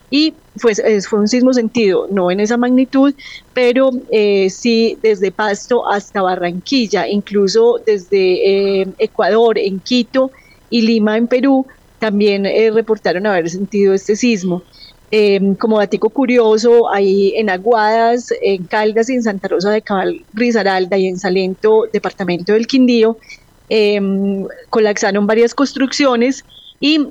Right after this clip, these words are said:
debido a la energía liberada por ese movimiento sísmico, las ondas fueron registradas en estaciones sismográficas de Estados Unidos,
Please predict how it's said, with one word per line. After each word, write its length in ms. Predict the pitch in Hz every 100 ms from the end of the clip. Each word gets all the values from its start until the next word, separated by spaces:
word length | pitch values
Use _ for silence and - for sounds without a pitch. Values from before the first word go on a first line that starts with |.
| -
debido 420 | 220 226 214 208
a 60 |
la 100 | 233
energía 400 | 254 214 208 220
liberada 640 | 214 254 214 226 196 175 156
por 180 | 196
ese 180 | 185 175
movimiento 540 | 214 254 254 240 233 254
sísmico, 480 | 247 208 254 277
las 280 | 269 220 185
ondas 500 | 233 220 226 240 233 -
fueron 260 | 233 196 214
registradas 720 | 233 220 214 180 175 180 202
en 80 | 233
estaciones 640 | 233 196 196 180 220 - - - _
sismográficas 960 | - 277 254 240 226 226 247 277 285 - _ _
de 180 | - 214
Estados 500 | 185 - 202 190 214
Unidos, 580 | 240 269 233 175 180 -